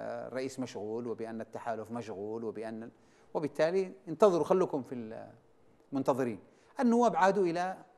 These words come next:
بلدانهم، الذي عاد إلى اليمن والذي عاد إلى أماكن أخرى والذي بقي في الرياض والذي، بعد ذلك حصل كثير من التشاور.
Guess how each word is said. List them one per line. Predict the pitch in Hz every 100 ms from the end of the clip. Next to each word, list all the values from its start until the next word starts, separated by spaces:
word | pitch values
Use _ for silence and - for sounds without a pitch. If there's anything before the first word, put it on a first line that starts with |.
| _ _ -
بلدانهم، | 127 131 123 104 135 175 170 156
الذي | 147 143 135
عاد | 131 127
إلى | 117
اليمن | 110 117 151 156
والذي | 139 113 117
عاد | 104 107
إلى | 110 113
أماكن | 113 107 - 131
أخرى | - 151
والذي | 143 117 117
بقي | 147 151 120
في | 110
الرياض | 98 120 139 127
والذي، | 117 110 131 - _ _ _ _ _ _ _ _ _ _ _ _ -
بعد | 202 220
ذلك | 220 214 226 240
حصل | 214 208 214 214
كثير | 185 - 240 240
من | 202 220
التشاور. | 214 - 190 175 135 107 101